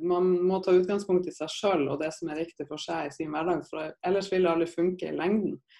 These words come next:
Så jeg tror at veldig mange prøver liksom å hoppe på strenge ting og gjøre det på feil måte da, og så tror man at det er sin egen feil, når det faktisk finnes en lettere oppskrift som er måten både jeg og du jobber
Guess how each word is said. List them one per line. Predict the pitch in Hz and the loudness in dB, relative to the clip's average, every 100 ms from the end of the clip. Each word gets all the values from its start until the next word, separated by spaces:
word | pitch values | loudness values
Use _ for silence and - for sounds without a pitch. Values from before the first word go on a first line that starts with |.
| - _ _ | -20 _ _
Så | - | -2
jeg | 196 | 0
tror | 196 190 | 4 2
at | 180 | 4
veldig | 175 180 | 6 6
mange | 170 175 170 | 6 2 2
prøver | 170 170 175 | 2 2 4
liksom | 165 160 | 0 -2
å | 156 | 0
hoppe | 175 175 180 180 | -2 0 -4 -2
på | 156 143 143 - - | -2 0 -2 -6 -16
strenge | - 160 170 147 - | -8 -2 -2 -2 0
ting | 170 147 135 | 0 0 -2
og | 139 143 147 _ _ | -2 -4 -6 _ _
gjøre | 202 202 185 | 6 6 6
det | |
på | 170 | 0
feil | 180 180 | 2 2
måte | 170 196 - 170 | 4 2 2 0
da, | 127 - | -2 -6
og | - | -10
så | 180 | -6
tror | 180 180 | 2 2
man | 160 151 | 2 -4
at | - | -6
det | 156 | -8
er | |
sin | 156 156 | -6 -4
egen | 156 180 135 | 0 0 0
feil, | - 156 151 _ | -6 -6 -8 _
når | 170 160 | -8 -6
det | 160 | -8
faktisk | 165 - 156 - | -10 -10 -14 -6
finnes | 170 165 160 - | -4 -2 -4 -10
en | 151 151 _ _ _ | -12 -12 _ _ _
lettere | 190 185 - 175 196 | 0 2 0 2 0
oppskrift | 196 - - 156 151 - | -4 -6 0 0 -2 -8
som | 170 165 165 165 | -4 -2 -2 -4
er | 170 | -2
måten | 165 175 180 | 0 0 -2
både | 147 151 151 | -6 -6 -6
jeg | 156 | -6
og | 147 | -6
du | 151 | -6
jobber | 156 185 | -4 -4